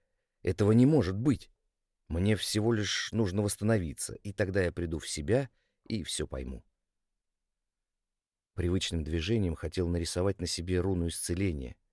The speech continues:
но сколько бы ни водил пальцем по ладони, ничего не появлялось. Так,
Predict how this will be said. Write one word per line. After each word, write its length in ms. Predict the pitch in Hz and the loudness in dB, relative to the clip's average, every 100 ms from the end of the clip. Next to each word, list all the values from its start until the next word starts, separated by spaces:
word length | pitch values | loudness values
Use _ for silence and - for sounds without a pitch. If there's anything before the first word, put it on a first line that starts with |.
| _ _ _ _ | _ _ _ _
но 140 | 80 | -6
сколько 420 | 80 - 92 85 73 | -6 0 0 0 -4
бы 80 | |
ни 100 | 80 | -2
водил 320 | 78 80 80 76 | -2 -2 -2 -2
пальцем 440 | 98 110 - 78 | 0 0 -2 -6
по 100 | - | -4
ладони, 420 | 73 73 90 113 | -4 -2 -2 0
ничего 400 | 80 73 - 69 | -2 -4 -6 -6
не 120 | 67 | -8
появлялось. 680 | 69 80 95 113 69 65 - - _ _ _ _ _ _ _ _ _ _ _ _ _ | -6 -2 0 0 -2 -6 -18 -20 _ _ _ _ _ _ _ _ _ _ _ _ _
Так, 760 | - 90 85 80 76 73 - - | 0 2 2 0 -4 -8 -16 -20